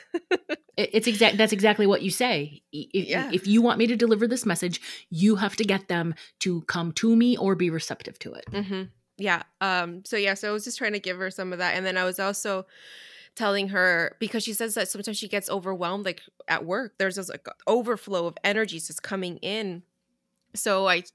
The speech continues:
Speaker 1: showed her, kinda walked her through, like, the breath work and the grounding
Speaker 2: Yes.
Speaker 1: exercise to do before she goes into work. And then I started doing this thing because, honestly, sometimes I forget. Like, I'll forget to ground myself, and I'll be, like, at the gym or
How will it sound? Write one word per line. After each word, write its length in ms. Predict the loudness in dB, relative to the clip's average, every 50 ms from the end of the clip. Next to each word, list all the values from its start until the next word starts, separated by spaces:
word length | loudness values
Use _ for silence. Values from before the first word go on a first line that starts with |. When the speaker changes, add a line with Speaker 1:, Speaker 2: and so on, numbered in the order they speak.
| _ _ -20 -20 _ _
Speaker 1:
showed 300 | -12 -6 -4 -2 -2 -2
her, 80 | -4
kinda 260 | -4 -4 -4 -2 -2 -2
walked 220 | -2 -2 -4 -4
her 80 | -8 -10
through, 180 | -8 -6 -6 -6
like, 140 | -6 -8 -8
the 60 | -10
breath 280 | -6 -4 -6 -6 -6 -8
work 280 | -8 -6 -6 -6 -6 -8 -10
and 160 | -10 -10 -10
the 60 | -8
grounding 400 | -6 -4 -4 -2 -2 -4 -4 -6 -6
Speaker 2:
Yes. 60 | -8
Speaker 1:
exercise 480 | -8 -10 -10 -8 -6 -6 -6 -6 -6
to 100 | -8 -10
do 180 | -10 -10 -10 -10
before 360 | -10 -12 -12 -10 -10 -8 -8
she 100 | -8 -8
goes 220 | -8 -8 -8 -8 -8
into 240 | -10 -10 -10 -10
work. 260 | -8 -8 -8 -8 -10 _ _ -20 -20 -20 -20 -20 -6 -4
And 160 | -2 0 0
then 200 | 0 0 0 -2 -6 -12 -18 -20 -20 -12 -6
I 220 | -2 -2 0 0 -2
started 320 | -2 -4 -6 -6 -6 -6 -6
doing 300 | -6 -4 -4 -4 -4 -4
this 160 | -4 -6 -6
thing 260 | -6 -4 -4 -4 -6
because, 420 | -8 -10 -8 -6 -6 -6 -8 -10 -16 -18 _ _ _
honestly, 440 | -2 0 0 0 -2 -4 -6 -6 -6
sometimes 360 | -6 -8 -6 -6 -6 -8 -6 -8
I 60 | -8
forget. 460 | -8 -8 -6 -4 -4 -4 -4 -6 -8 -10
Like, 120 | -8 -6 -4
I'll 180 | -2 -2 -2 -4
forget 280 | -6 -8 -6 -6 -8 -8
to 60 | -6
ground 220 | -6 -4 -4 -4
myself, 420 | -4 -6 -6 -4 -6 -6 -6 -6 -6
and 120 | -6 -4 -4
I'll 260 | -2 -2 -2 -4 -4
be, 460 | -4 -6 -6 -4 -4 -4 -6 -8 -10 _ _ _ _ _ _ -6
like, 140 | -6 -4 -2
at 120 | -4 -4
the 80 | -6 -8
gym 420 | -4 -2 0 0 0 0 -2 -6 -6
or 520 | -8 -6 -4 -2 -2 -2 -2 -2 -2 -4